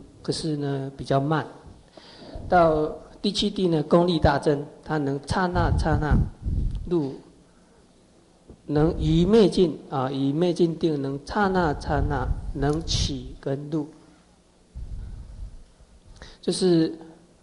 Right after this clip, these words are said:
前一念呢，还在散乱当中，后一念就能够入灭尽定。因为能刹那刹那的入，所以不能，不会着生死。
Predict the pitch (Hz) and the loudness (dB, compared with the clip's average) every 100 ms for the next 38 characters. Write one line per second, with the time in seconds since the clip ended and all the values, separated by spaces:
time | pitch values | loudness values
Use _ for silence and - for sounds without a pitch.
0 | _ - 175 185 220 208 175 175 160 143 | _ 0 2 4 6 6 6 4 2 2
1 | 160 160 127 135 160 151 147 147 143 - | 2 2 -2 0 0 0 0 0 -2 2
2 | 202 170 170 175 127 - - - 135 127 | 4 4 4 2 0 -8 -10 -4 -4 -4
3 | 131 135 127 131 135 127 127 120 - - | -6 -6 -6 -6 -4 -6 -6 -10 -10 -12
4 | - - _ _ - - - - _ - | -14 -20 _ _ -20 -20 -20 -20 _ -20
5 | - - 208 226 180 175 - 208 202 185 | -10 2 6 6 6 2 2 4 4 4
6 | 185 175 165 143 131 131 - - 180 170 | 4 4 4 2 2 0 -2 0 2 2
7 | - - - _ - - - - 160 151 | -2 -14 -18 _ -20 -20 -10 0 4 4
8 | 139 165 156 135 147 - - 143 156 151 | 2 0 0 -2 -6 -12 -4 2 4 4
9 | - 123 131 135 135 - | 2 0 0 -2 -2 -10